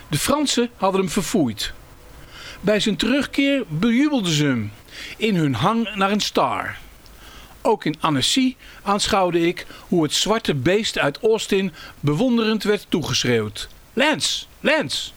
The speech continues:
Lance!" Op de Champs-Élysées kwam gisteren vroeg in de avond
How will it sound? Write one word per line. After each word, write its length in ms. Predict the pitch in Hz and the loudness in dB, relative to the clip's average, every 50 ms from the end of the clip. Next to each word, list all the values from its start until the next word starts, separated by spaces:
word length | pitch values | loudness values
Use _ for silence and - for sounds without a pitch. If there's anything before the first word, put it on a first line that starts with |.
| - - - - | -20 -20 -12 -2
Lance!" 480 | - 233 311 311 202 - - - - - - - - - - - | 0 2 2 2 0 -2 -4 -6 -8 -10 -14 -20 -20 -20 -12 -4
Op 180 | - 208 190 190 | -2 -2 -2 0
de 100 | - 156 | -2 -2
Champs-Élysées 800 | - - 240 240 233 190 202 185 170 165 160 202 220 240 240 | 0 0 2 0 2 0 0 0 0 0 0 2 2 2 0
kwam 240 | 233 - 202 175 160 | -2 -2 -2 0 0
gisteren 500 | 135 - 254 226 - - - 214 208 160 | 0 0 0 0 0 0 0 0 0 0
vroeg 320 | - - - 320 302 - 240 | -2 -2 0 0 0 0 0
in 80 | 202 | -2
de 80 | 185 180 | -2 0
avond 460 | 175 190 202 208 185 196 202 202 | 0 2 2 2 2 0 0 -2